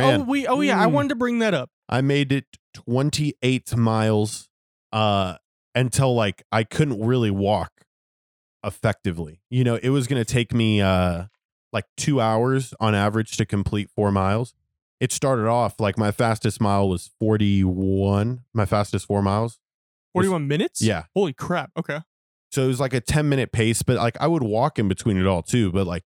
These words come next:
Speaker 1: there, so I, my whole plan was, like, you walk for, like, point two five, you jog for point two five, and I just did
Speaker 2: And then
Speaker 1: that.
Speaker 2: you sprint for the other four.
Speaker 1: No, no, absolutely not.
Speaker 2: <laughs>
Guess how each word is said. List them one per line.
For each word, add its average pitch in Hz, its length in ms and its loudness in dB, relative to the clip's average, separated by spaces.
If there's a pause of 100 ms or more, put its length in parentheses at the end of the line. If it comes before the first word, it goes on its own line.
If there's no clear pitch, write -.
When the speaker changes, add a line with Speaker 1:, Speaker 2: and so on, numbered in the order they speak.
(100)
Speaker 1:
there, 120 260 2
so 117 160 0
I, 98 120 2
my 113 200 2
whole 123 400 -2 (240)
plan 117 340 0
was, 95 140 2
like, 85 180 -6 (460)
you 95 140 -2
walk 107 360 0
for, 123 160 0
like, 104 200 -2 (240)
point 120 260 -2
two 120 140 0
five, 123 440 0 (200)
you 98 80 0
jog 95 320 0
for 95 100 -6
point 85 260 -6
two 90 120 -6
five, 76 320 -10 (100)
and 110 100 0
I 110 60 2
just 104 180 -2
did 107 100 0
Speaker 2:
And 92 80 2
then 104 80 4
Speaker 1:
that. - 60 2
Speaker 2:
you 170 60 2
sprint - 600 0 (100)
for 196 60 -6
the 185 120 0
other 190 160 0
four. 151 360 -2 (100)
Speaker 1:
No, 87 220 -2 (140)
no, 98 200 -2 (340)
absolutely 101 720 0
not. 85 320 -6
Speaker 2:
<laughs> - 40 -20